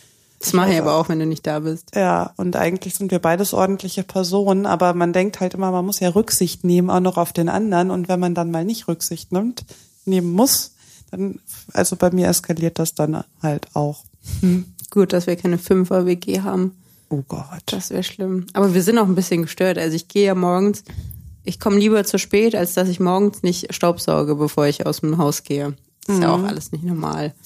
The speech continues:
Speaker 2: Ich bin früher auch immer anderthalb Stunden vor der Arbeit aufgestanden, als ich noch keine Spülmaschine hatte, weil ich nicht ertragen konnte, wenn nicht alles gespült oder,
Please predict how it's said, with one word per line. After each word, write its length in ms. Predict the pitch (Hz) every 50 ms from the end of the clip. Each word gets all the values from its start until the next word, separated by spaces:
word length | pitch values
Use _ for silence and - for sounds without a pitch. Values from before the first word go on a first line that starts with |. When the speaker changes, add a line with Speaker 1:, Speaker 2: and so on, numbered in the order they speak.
| _ _ -
Speaker 2:
Ich 80 | -
bin 160 | - 185 180 170
früher 380 | - - 202 202 208 214 -
auch 120 | - 190 -
immer 180 | 202 190 185 185
anderthalb 420 | - 196 208 208 185 202 196 190
Stunden 340 | - - 208 208 208 202 196
vor 160 | - - 202
der 160 | 190 190 185
Arbeit 300 | 180 180 185 196 185 -
aufgestanden, 800 | 190 190 185 - - 185 - 202 196 190 - - 185 185 190 - - -
als 160 | 180 175 175
ich 100 | 160 -
noch 140 | 165 147 -
keine 180 | 160 156 160
Spülmaschine 580 | 151 - 196 196 180 170 165 - 175 160 156 151
hatte, 320 | 156 160 - - 202 190
weil 200 | 180 170 160 165
ich 180 | - - - - - - - - _ -
nicht 180 | 202 202 -
ertragen 500 | - 175 - - - 180 180 180 180 180
konnte, 340 | - 175 170 170 170 180 165
wenn 140 | 170 165 165
nicht 160 | 170 - -
alles 300 | - 160 165 165 - -
gespült 420 | - 170 - - - 180 180 185
oder, 240 | 185 175 - - -